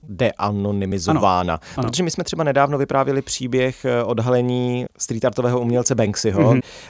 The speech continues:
Speaker 1: Tam se mluvilo o tom, že přeci jenom jako veřejnost by měla vědět o tom, kdo to je, protože v řadě států kde maluje,
Speaker 2: Mhm.
Speaker 1: tak to dělá nelegálně nebo na nelegálních plochách.
Speaker 2: Mhm.
Speaker 1: U Satoshi Nakamota by to byl jenom ten tlak, anebo by taky mohl čelit nějakému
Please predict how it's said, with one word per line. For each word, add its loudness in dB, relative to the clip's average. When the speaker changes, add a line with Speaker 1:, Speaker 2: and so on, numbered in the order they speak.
Speaker 1:
Tam 2
se 0
mluvilo 4
o 2
tom, -2
že -4
přeci -4
jenom 2
jako -6
veřejnost 2
by 0
měla 4
vědět 2
o -4
tom, 0
kdo -2
to -2
je, 2
protože -2
v -6
řadě 0
států -2
kde -2
maluje, 4
Speaker 2:
Mhm. -4
Speaker 1:
tak -2
to -2
dělá 2
nelegálně 2
nebo -2
na 0
nelegálních -2
plochách. -4
Speaker 2:
Mhm. 0
Speaker 1:
U -4
Satoshi -2
Nakamota 2
by -2
to 0
byl 4
jenom 2
ten -4
tlak, -2
anebo -2
by -4
taky -4
mohl 0
čelit -2
nějakému -2